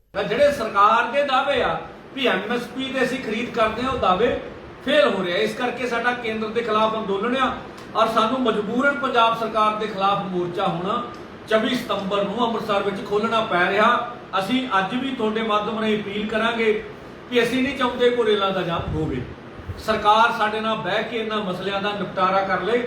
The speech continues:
ਇਹ ਤੋਂ ਬਾਅਦ ਅਸੀਂ ਡੀ ਆਈ ਜੀ ਸਾਹਿਬ ਨੂੰ ਬਾਰਾਂ ਵਜੇ ਮਿਲ ਰਹੇ ਹਾਂ। ਉੱਥੇ ਉਹਨਾਂ ਨੂੰ ਕਿਹਾ ਸੀ, ਮੇਰੇ ਖਿਆਲ ਏ ਡੀ ਸੀ ਆਉਣਗੇ। ਅਸੀਂ ਸੀ ਪੀ ਸਾਹਿਬ ਨੂੰ ਵੀ ਅੱਜ ਮਿਲਾਂਗੇ। ਸਾਰੀ ਦਿਹਾੜੀ ਅਸੀਂ ਸਾਰਿਆਂ ਨੂੰ ਮੰਗ ਪੱਤਰ ਦੇ ਕੇ ਰਿਕੁਐਸਟ ਕਰਾਂਗੇ ਵੀ ਇਹ, ਆ,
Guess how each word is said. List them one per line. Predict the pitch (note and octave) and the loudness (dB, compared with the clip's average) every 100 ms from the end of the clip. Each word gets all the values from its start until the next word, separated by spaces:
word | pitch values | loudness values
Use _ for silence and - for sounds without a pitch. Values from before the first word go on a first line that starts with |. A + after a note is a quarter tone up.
| - - - | -4 -10 0
ਇਹ | G#3 | 4
ਤੋਂ | A#3+ A#3+ | 6 4
ਬਾਅਦ | G#3+ A3 A3 | 6 4 2
ਅਸੀਂ | G#3+ A3 F#3 - - - | -2 -4 -4 -8 -16 -10
ਡੀ | D3 | -2
ਆਈ | F#3+ F#3 | 0 0
ਜੀ | G#3+ | -2
ਸਾਹਿਬ | G#3 G#3 A3+ | 0 0 0
ਨੂੰ | A3+ | 2
ਬਾਰਾਂ | G3 G3+ | 2 2
ਵਜੇ | G3+ G#3 | 0 0
ਮਿਲ | G#3 G3+ | 0 -2
ਰਹੇ | G3+ G3+ A#3+ | -2 -2 -4
ਹਾਂ। | |
ਉੱਥੇ | A3+ - G3 F#3+ - - - - | -4 -2 -2 -2 -6 -10 -10 -8
ਉਹਨਾਂ | E3 G3+ | -4 -4
ਨੂੰ | G#3+ | -2
ਕਿਹਾ | G3+ G3 | 2 2
ਸੀ, | G3 G#3+ | 0 -4
ਮੇਰੇ | F#3 E3+ | -6 -4
ਖਿਆਲ | F#3+ | -2
ਏ | E3+ | 0
ਡੀ | F3 | 0
ਸੀ | G3 G#3+ | -2 0
ਆਉਣਗੇ। | G3+ G#3+ G#3+ A3+ G#3 | 0 0 -2 0 0
ਅਸੀਂ | F#3+ A3 | 0 -4
ਸੀ | G3+ F#3 - | -6 -6 -6
ਪੀ | F3+ | -4
ਸਾਹਿਬ | G3 G#3+ | 0 0
ਨੂੰ | A3+ | 0
ਵੀ | A3+ | 0
ਅੱਜ | G#3 G3+ | 0 0
ਮਿਲਾਂਗੇ। | G3+ G#3 G#3+ A3 | 0 0 0 -2
ਸਾਰੀ | - F3+ G#3 | -2 -2 0
ਦਿਹਾੜੀ | G#3 F#3 F#3+ | -2 -2 -4
ਅਸੀਂ | F#3+ G#3 - - - - | -6 -8 -10 -12 -10 0
ਸਾਰਿਆਂ | G3 C4+ D4+ | 2 4 2
ਨੂੰ | D4+ | 2
ਮੰਗ | C4+ B3 A#3 | 2 0 0
ਪੱਤਰ | A#3+ B3 | -4 -2
ਦੇ | A3 | -2
ਕੇ | G#3+ G#3+ | 0 -2
ਰਿਕੁਐਸਟ | G3+ A3 A3 - | 0 0 0 -2
ਕਰਾਂਗੇ | G3 G3+ G3+ G#3+ G#3 - - - | -2 0 2 2 0 -8 -12 -4
ਵੀ | B3 | 2
ਇਹ, | A#3 A#3 B3+ B3+ - - - - | 4 6 4 2 -2 -8 -14 -12
ਆ, | D#3 | -6